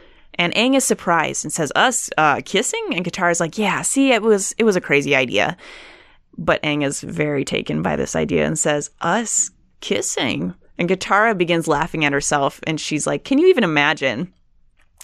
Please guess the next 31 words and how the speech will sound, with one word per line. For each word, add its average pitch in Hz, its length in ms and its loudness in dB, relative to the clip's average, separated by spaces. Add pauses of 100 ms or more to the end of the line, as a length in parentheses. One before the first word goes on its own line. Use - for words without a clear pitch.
(200)
But 185 260 2
then 185 280 4
Aang 180 260 2
sheepishly 165 640 0
giggles 147 440 2
and 151 100 0
is 147 120 -4
like, 143 240 -2 (280)
"Yeah, 233 280 6
I, 190 480 4
I 180 80 2
definitely, 170 560 2
like, 143 220 2
wouldn't 151 220 0
wanna 147 160 2
kiss 160 300 0
you." 135 360 2 (640)
And 175 120 0
Katara's 175 240 0
like, 156 120 0
"Well, 190 240 2
wow, 170 300 4
I 156 100 4
didn't 156 240 0
realize 151 560 2
it 151 80 2
was 147 120 -2
such 151 220 0
a 120 80 -2
horrible 156 480 4
option." 123 640 -2